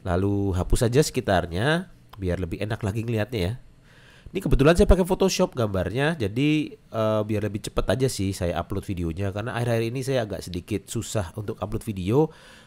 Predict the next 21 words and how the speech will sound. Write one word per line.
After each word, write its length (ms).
karena 480
kesibukan 480
kerja. 400
Jadi 320
ini 160
kan, 320
eh, 800
P 160
P 160
K 160
M 320
atau 720
pandemi 320
ini 80
kan 160
udah 240
kayak 240
mau 160
berakhir 400
ya. 160
Jadi 160